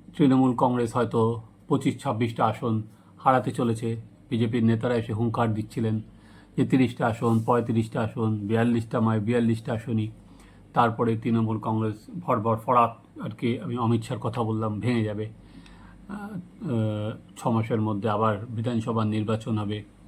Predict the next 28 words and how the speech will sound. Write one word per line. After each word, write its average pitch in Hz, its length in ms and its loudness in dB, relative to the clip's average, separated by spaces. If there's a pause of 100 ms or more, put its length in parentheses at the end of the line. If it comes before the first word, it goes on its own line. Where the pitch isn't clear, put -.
(760)
আরও 143 200 6
কত 135 240 -2
কিছু। 113 360 -8 (1700)
আহ, 110 300 0
ফোর 131 300 2
জুন 123 240 2
থেকে 143 340 0 (960)
আর 123 160 -2
এক 107 220 0
দে-, 131 160 -2
আর 120 160 0 (140)
এক 123 220 -4
মাস 117 180 2
দশ 104 260 0
দিনের 101 400 -6
ব্যবধান, 98 440 -4 (760)
তার 113 140 0
মধ্যে 110 440 0 (140)
অবস্থা 113 320 -2
দেখুন 117 340 -10
কোথায় - 340 -8
এসে 113 160 -2
দাঁড়িয়েছে। 110 580 -4 (720)
যে 156 120 6
বিধানসভার 170 600 8
যে 135 80 4
উপনির্বাচন 127 640 0
হলো 98 260 -6